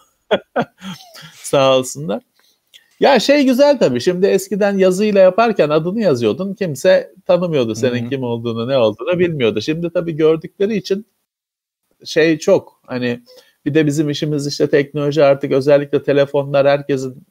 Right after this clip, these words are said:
Speaker 1: gündemi olduğu için, e, izleyen, takip eden çok. Yani bak benim bakkalım takip ediyor, tekel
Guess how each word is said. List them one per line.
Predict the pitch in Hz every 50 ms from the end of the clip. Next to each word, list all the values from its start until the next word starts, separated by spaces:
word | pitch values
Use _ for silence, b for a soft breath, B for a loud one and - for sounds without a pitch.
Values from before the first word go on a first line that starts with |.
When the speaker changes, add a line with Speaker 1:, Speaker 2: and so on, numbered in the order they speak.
| _ _
Speaker 1:
gündemi | 139 135 139 139 139 143 143 147
olduğu | 151 143 139 143 147 240 269
için, | 185 - - 95 95 _ _ _ _ _ _ _ _ _ _ _ _ _ _ _ _ _ _ _ b b b b b b b b b b _ _ -
e, | - 123 117 113 113 92 - - _ _ _ _ _ _ _ _ _ _ -
izleyen, | 170 147 131 139 160 196 208 208 160 123
takip | 151 135 143 151 - 202 180
eden | 190 180 170 156 147
çok. | 143 - 202 156 123 - -
Yani | 131 135 135 135 139
bak | 156 160 156 156
benim | 156 156 151 165 151 151 - _ _ _ _ _ _ _ _
bakkalım | 139 147 156 151 - _ - 151 147 165 170 165 - - _ _ _ _
takip | _ 160 147 147 147 147 170 156 156
ediyor, | 156 151 156 156 135 120 -
tekel | - 156 147 - - 151 143 156 160